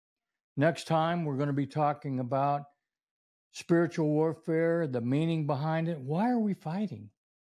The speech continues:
We have no real choice because we're in the war. We were born into the war.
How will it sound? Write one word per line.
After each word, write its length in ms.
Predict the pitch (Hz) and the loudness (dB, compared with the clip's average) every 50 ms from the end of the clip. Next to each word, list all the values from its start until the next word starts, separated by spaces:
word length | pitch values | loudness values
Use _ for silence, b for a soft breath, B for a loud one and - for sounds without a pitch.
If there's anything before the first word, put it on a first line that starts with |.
| _ _ _ _ _ _ _ - | _ _ _ _ _ _ _ 0
We 120 | 139 135 | 2 4
have 220 | 180 208 208 190 | 4 4 4 4
no 160 | 196 196 185 175 | 4 2 2 4
real 240 | 160 165 160 147 | 4 4 2 2
choice 520 | 123 - - - 196 202 185 151 139 135 - | 0 -4 -6 -2 0 2 2 2 0 -2 -6
because 400 | - - 139 - - 147 135 131 | -8 -8 -6 -2 0 0 0 0
we're 200 | 131 139 151 170 | 0 0 2 2
in 160 | 180 170 151 | 2 0 0
the 80 | 139 135 | 0 -2
war. 440 | 131 147 170 165 135 110 104 101 | -2 -2 0 -2 -2 -2 -4 -6
We 200 | 107 123 131 127 | -4 -4 -2 -2
were 180 | 127 127 131 120 | -2 -2 -4 -4
born 440 | 107 107 135 151 185 196 175 139 123 | 0 2 2 4 4 4 2 0 -2
into 300 | 110 107 - - 127 113 | -4 -6 -8 -8 -8 -8
the 100 | 107 107 | -8 -8
war. 420 | 110 113 113 117 117 117 120 - | -10 -10 -10 -12 -12 -14 -18 -20